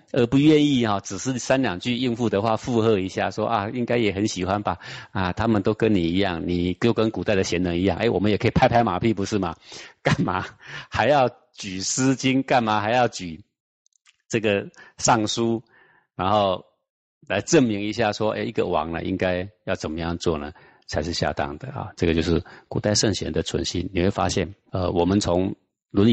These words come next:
也好，你从《中庸》也好，你从，啊，现在的孟子也好，你会发现一件事，古代的这一些我们所尊敬的这些圣贤，在王的面前从来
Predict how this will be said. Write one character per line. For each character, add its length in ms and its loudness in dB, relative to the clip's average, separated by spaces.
也 180 -2
好， 220 0
你 120 -4
从 340 -2
《中 180 0
庸》 80 4
也 140 0
好， 180 -2
你 120 -6
从， 300 -4
啊， 180 -2
现 160 0
在 120 4
的 120 0
孟 200 0
子 200 -4
也 220 -4
好， 180 -4
你 100 0
会 80 4
发 200 2
现 200 0
一 60 0
件 220 -2
事， 280 -12
古 160 -8
代 220 2
的 160 0
这 160 0
一 100 2
些 200 2
我 100 2
们 260 -6
所 240 -6
尊 180 0
敬 200 -2
的 100 -2
这 120 -4
些 140 2
圣 280 0
贤， 280 -8
在 200 2
王 280 0
的 140 -2
面 180 0
前 260 -12
从 360 4
来 360 -2